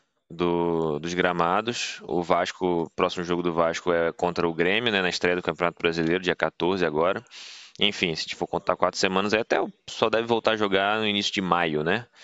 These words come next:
E aí já perderia algumas boas rodadas aí do Brasileirão. O Payet, que com certeza é o principal jogador do Vasco neste ano.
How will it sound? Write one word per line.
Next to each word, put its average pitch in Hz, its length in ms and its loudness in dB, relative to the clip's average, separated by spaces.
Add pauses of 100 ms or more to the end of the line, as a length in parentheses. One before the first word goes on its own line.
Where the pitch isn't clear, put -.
(280)
E - 80 -6
aí 80 60 -2
já 85 80 -2
perderia 90 460 0
algumas 95 560 -2
boas 90 340 0
rodadas 85 600 0
aí 85 320 0 (680)
do 87 400 0
Brasileirão. 98 800 0
O 123 40 -6
Payet, 101 440 0
que - 80 -12
com 101 200 -4
certeza 87 460 0
é 90 40 0
o 87 40 -4
principal 82 400 -2
jogador 85 380 0
do 82 100 -6
Vasco 80 500 -4 (680)
neste 90 480 0
ano. 69 240 -4